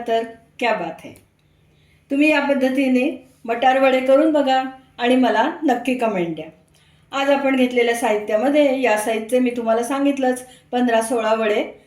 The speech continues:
नक्की तयार होतात. तुम्हाला आजचा हा व्हिडिओ आवडला असला, ही रेसिपी आवडली असली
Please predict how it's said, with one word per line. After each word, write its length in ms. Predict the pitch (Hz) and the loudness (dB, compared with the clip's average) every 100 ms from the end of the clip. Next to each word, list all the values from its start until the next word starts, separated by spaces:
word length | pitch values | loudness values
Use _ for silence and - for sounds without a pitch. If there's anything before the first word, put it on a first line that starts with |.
| _ | _
नक्की 340 | 226 233 - 226 | -6 -6 -6 -2
तयार 200 | 208 185 | 0 0
होतात. 260 | 180 - 139 _ _ _ _ _ _ _ _ _ _ _ _ _ _ _ | -4 -14 -20 _ _ _ _ _ _ _ _ _ _ _ _ _ _ _
तुम्हाला 300 | 285 285 302 | 0 4 4
आजचा 320 | 302 277 - 294 | 4 0 0 2
हा 120 | 294 | 4
व्हिडिओ 240 | 285 269 | 4 4
आवडला 380 | 269 247 247 294 | 2 2 2 2
असला, 440 | 294 277 240 233 233 | 0 0 -4 -2 -2
ही 80 | 247 | 0
रेसिपी 400 | 208 254 254 285 | 0 -2 -2 0
आवडली 320 | 262 233 226 | 2 0 0
असली 520 | 208 214 208 330 | -2 -2 -2 -4